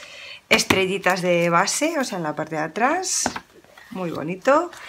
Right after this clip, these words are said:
Esta también. Esta sí que la había visto, esta me encantó. El globo con el hipopótamo, el oso, el canguro y todo ahí. Súper chulo, súper, súper.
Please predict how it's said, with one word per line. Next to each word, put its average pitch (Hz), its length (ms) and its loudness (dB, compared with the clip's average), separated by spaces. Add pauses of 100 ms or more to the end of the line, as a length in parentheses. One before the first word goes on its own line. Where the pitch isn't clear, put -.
(220)
Esta 180 260 -2
también. 208 500 0 (1400)
Esta 226 240 0
sí 202 100 -2
que 175 120 2
la 160 100 2
había - 260 -2
visto, 175 320 -6
esta 160 220 -8
me 147 100 -6
encantó. - 600 -6
El 170 180 -2
globo 165 480 4
con 165 140 -2
el - 120 -4
hipopótamo, 226 720 6
el 160 100 0
oso, 226 420 -4
el 202 220 -4
canguro 196 580 2
y 185 80 2
todo 160 220 -2
ahí. 160 260 -2 (420)
Súper - 460 -2 (100)
chulo, 208 320 0
súper, - 420 -8
súper. - 360 -8